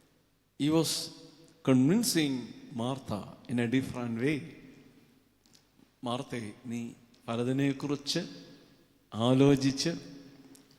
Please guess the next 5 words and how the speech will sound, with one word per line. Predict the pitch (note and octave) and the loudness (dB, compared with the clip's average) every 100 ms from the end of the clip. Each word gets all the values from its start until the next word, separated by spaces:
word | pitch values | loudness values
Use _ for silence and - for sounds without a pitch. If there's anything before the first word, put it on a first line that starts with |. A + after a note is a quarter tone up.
| _ _ _ _ - | _ _ _ _ -6
ആകപ്പാടെ | A#2 D3+ C#3 C3+ C3 C3 | -4 -2 -2 -2 0 -2
നീ | B2 A#2+ | -2 -2
സഹികെട്ടിരിക്കുകയാണ്. | - B2 A2+ D3 C#3 - A2+ A2 - F#2 C2 - _ _ _ _ _ _ _ _ _ - | -4 -8 -6 -6 -6 -8 -10 -10 -12 -14 -16 -20 _ _ _ _ _ _ _ _ _ -2
ഒന്നേ | C3+ F3+ A3+ A3 | 0 2 2 2
വേണ്ടൂ." | E3+ D#3 D3 | 2 0 0